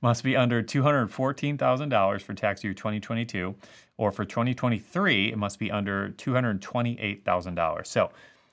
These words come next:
your income has to be below that in order to contribute to a Roth I R A. Now, if you are over that, there are some ways to do that. Uh, require a few more steps.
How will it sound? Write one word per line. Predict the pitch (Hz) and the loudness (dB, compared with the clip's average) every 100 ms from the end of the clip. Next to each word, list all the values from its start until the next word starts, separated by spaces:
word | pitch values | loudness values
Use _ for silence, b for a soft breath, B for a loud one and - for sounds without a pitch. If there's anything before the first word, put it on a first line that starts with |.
| b | b
your | 110 | 0
income | 135 151 147 | 2 4 4
has | 143 135 | 4 2
to | |
be | 123 120 | 0 2
below | 113 110 135 160 | 2 6 6 6
that | 156 151 143 | 6 4 2
in | 117 | -4
order | 113 117 135 | 0 0 0
to | 127 - 113 | -4 -6 -4
contribute | 110 98 - 139 117 98 98 98 - | -4 -6 -4 -4 0 0 0 -4 -12
to | - 107 98 | -6 -4 -4
a | 98 | 0
Roth | 98 92 - | 2 2 2
I | 95 | -2
R | 90 | -2
A. | 85 | -2
Now, | 92 107 - | 0 0 0
if | 110 | -4
you | 117 | 2
are | 113 104 | 2 4
over | 139 185 220 131 | 4 4 4 2
that, | 92 87 - - | 4 2 0 -2
there | 113 | 0
are | 120 143 | 6 6
some | 147 147 123 | 4 -2 0
ways | 120 120 | 0 -2
to | - 98 | -4 -4
do | 107 143 | 0 2
that. | 107 95 - b b b b | 4 4 2 b b b b
Uh, | 107 101 95 95 95 104 _ | 2 4 6 6 2 0 _
require | 135 - 135 113 | -10 2 4 4
a | |
few | - 156 | 2 0
more | 143 | 2
steps. | - - 127 127 - - | 0 4 6 6 -2 -12